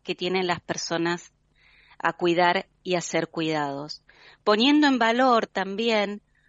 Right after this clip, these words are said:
otras de las cuestiones que son claves,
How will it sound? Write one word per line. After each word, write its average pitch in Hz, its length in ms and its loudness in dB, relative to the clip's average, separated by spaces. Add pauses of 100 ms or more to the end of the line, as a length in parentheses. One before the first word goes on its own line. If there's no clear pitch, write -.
(220)
otras 220 380 -2
de 196 80 -6
las 180 160 -4
cuestiones 202 500 -4
que 185 140 -8
son 190 300 -4
claves, 180 800 -2